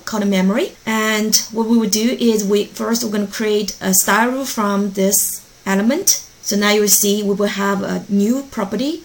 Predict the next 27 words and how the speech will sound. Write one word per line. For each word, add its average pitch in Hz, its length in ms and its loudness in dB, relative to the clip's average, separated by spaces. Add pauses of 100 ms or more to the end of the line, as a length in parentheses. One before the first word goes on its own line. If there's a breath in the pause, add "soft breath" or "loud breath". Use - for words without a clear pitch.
for - 180 -4
game 190 240 2
title. 190 440 -2 (160)
Next, - 600 0
what 220 120 0
I'm 220 80 4
gonna 220 140 4
do 214 180 0
is 196 180 2
I'm 196 180 0
going 208 360 2
to 220 240 2
go 196 300 2
to 196 220 0
the 190 120 0
C 254 240 0
S 277 180 0
S 233 240 -2
property 220 540 -4 (160)
and 208 220 0
then 196 540 2 (160)
align 208 500 0
the 196 160 -2 (100)
title 233 600 -2 (200)
with 185 140 0
the - 100 -2
grid. 285 260 -4